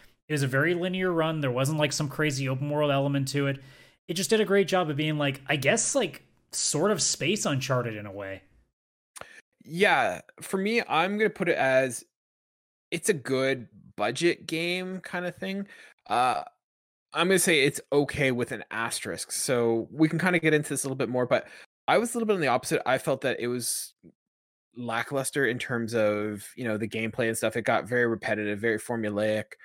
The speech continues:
Speaker 2: Um,
Speaker 1: Oh, one hundred percent.
Speaker 2: but
Speaker 1: I'll say straight up, the gameplay was, like, C at best, but the story was
Speaker 2: Yeah.
Speaker 1: what carried it for me.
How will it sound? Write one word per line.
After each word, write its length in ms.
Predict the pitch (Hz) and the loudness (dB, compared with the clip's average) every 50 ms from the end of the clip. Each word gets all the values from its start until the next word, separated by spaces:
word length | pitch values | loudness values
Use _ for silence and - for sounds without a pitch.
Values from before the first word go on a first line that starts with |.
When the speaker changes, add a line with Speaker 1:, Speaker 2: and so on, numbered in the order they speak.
| - _ _ _ _ _ _ - | -20 _ _ _ _ _ _ -2
Speaker 2:
Um, 500 | 98 101 101 101 101 101 104 101 101 - _ _ - | 0 0 2 2 2 0 -2 -4 -8 -10 _ _ 0
Speaker 1:
Oh, 160 | 180 170 151 | 2 4 6
one 200 | 143 151 180 185 | 6 6 4 4
hundred 200 | 175 190 185 180 | 4 2 2 4
percent. 320 | 156 143 135 123 185 170 | 6 6 6 6 4 4
Speaker 2:
but 60 | 151 151 | 4 4
Speaker 1:
I'll 80 | 156 | 4
say 180 | 143 - 165 156 | 4 4 2 2
straight 260 | - - 156 143 139 | 2 2 2 4 4
up, 120 | 139 139 | 4 2
the 60 | 139 135 | 0 0
gameplay 720 | 135 139 143 143 135 - 147 139 139 135 135 131 127 - - - - _ _ - _ _ - - - - | 2 2 2 2 0 2 4 4 4 4 2 0 0 -6 -14 -20 -20 _ _ -20 _ _ -20 -20 -14 -6
was, 200 | - 143 139 - | -2 -2 0 0
like, 300 | 127 123 117 117 - - - _ _ _ - | 0 -2 -2 -4 -6 -10 -20 _ _ _ -4
C 560 | - - - - - - - 156 147 139 123 | -2 0 0 2 2 2 2 2 2 2 2
at 160 | 107 101 - | 2 0 -4
best, 500 | - 110 101 98 95 - - - - - | -4 -2 -2 -2 -4 -6 -8 -8 -10 -8
but 140 | - 139 131 | -6 -6 -4
the 60 | - | -4
story 360 | - - - 156 135 135 131 | -4 -2 0 0 2 2 0
was 160 | 120 120 120 113 | 0 2 0 0
Speaker 2:
Yeah. 60 | 120 | 0
Speaker 1:
what 100 | 113 107 | -2 -4
carried 300 | - 120 104 101 101 98 | -6 -8 -8 -8 -10 -10
it 100 | 95 - | -12 -14
for 100 | - 104 | -16 -16
me. 180 | 98 98 95 | -14 -16 -16